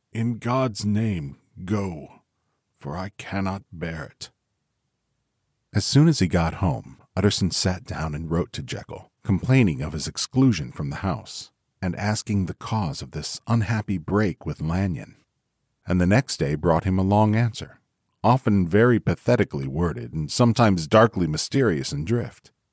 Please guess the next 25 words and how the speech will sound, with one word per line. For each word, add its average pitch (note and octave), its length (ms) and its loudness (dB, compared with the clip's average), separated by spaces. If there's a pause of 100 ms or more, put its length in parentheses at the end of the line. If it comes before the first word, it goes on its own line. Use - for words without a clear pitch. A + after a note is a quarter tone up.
(360)
The F#2+ 80 -6
quarrel D3 460 4
with F#2 200 0
Lanyon F2+ 600 0
was D#2+ 200 -2
incurable. E2 800 -2 (880)
"I F#2 340 -6
do G#2+ 180 0
not G#2+ 320 -2
blame G2+ 440 2
our D#2 280 -4
old D#2+ 280 -8
friend," F2+ 520 -4 (300)
Jekyll C#2 340 -8
wrote, C#2+ 280 -10 (480)
"but - 160 -4
I A#2 160 2
share B2 380 2
his A2+ 220 2
view G#2 480 0
that G#2 220 0
we A2+ 260 2
must A2 280 0
never A2 400 4
meet. G#2+ 440 -2